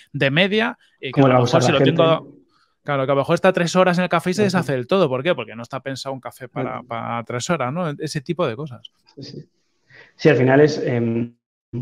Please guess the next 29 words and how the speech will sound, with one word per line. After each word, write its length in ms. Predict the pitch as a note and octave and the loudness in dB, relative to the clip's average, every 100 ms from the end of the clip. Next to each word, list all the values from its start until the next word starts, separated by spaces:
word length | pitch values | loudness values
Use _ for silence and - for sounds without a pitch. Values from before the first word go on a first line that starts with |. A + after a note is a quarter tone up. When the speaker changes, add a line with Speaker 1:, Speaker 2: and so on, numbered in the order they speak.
| A#2 - _ _ _ _ _ _ _ | -10 -14 _ _ _ _ _ _ _
Speaker 2:
¿para 180 | C#3+ B2+ | -2 2
qué 80 | C#3 | 2
se 80 | |
va 40 | D#3+ | 2
a 40 | |
usar? 440 | D#3 F3 F3+ - - | 4 0 0 -10 -10
Y 120 | B2+ | -4
luego 240 | B2 B2+ C3 | -2 0 -2
es 100 | B2 | -2
la, 360 | B2+ B2+ A#2+ | -6 -4 -6
la 160 | B2 A#2+ | -6 -10
segunda 280 | - B2 C3 | -6 -2 0
respuesta, 300 | B2 B2+ C3 | -2 -6 -6
¿no? 80 | B2+ | -4
que 60 | |
has, 220 | B2 A#2+ - | -4 -6 -10
lo 80 | |
has 60 | B2 | -10
dicho 160 | A#2+ C3 | -8 -4
muy 80 | B2 | -2
bien, 100 | B2+ | -4
es 120 | B2+ | -6
cómo 220 | - C#3 | -2 0
la 60 | B2+ | 0
va 80 | |
a 20 | B2 | -2
usar 180 | A#2+ | -4
el 80 | A#2+ | -6
usuario. 380 | A2+ A#2 A2+ A2+ | -8 -10 -12 -12